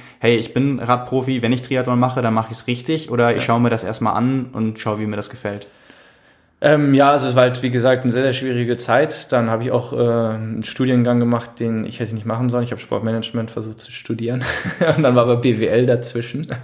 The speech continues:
Speaker 2: <laughs> Und wenn man jetzt so lange aus der Schule oder vom Abi entfernt ist, äh, sieben Jahre,
Speaker 1: Mhm.
Speaker 2: sechs Jahre,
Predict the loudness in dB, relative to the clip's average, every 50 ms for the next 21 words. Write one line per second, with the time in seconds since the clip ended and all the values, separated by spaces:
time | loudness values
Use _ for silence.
0 | -2 -2 -2 0 0 -2 -2 -2 -2 -4 -4 -4 -4 -4 -6 -6 -4 -2 0 0
1 | 2 2 2 2 2 0 -2 -6 -6 -2 -2 0 2 2 2 2 2 0 0 -2
2 | -4 -4 -4 -4 -2 -2 0 2 2 0 0 -2 -2 -4 -4 -2 0 0 0 0
3 | 0 0 0 -2 -2 0 0 0 0 0 -2 -4 -4 -6 -6 -6 -6 -6 -6 -8
4 | -12 -14 _ _ _ -18 -14 -8 -4 -2 -2 0 0 0 0 0 -2 -2 -4 -6
5 | -10 -8 -6 -4 -2 -2 -2 -4 -4 -4 -4 -2 -2 -4 -4 -6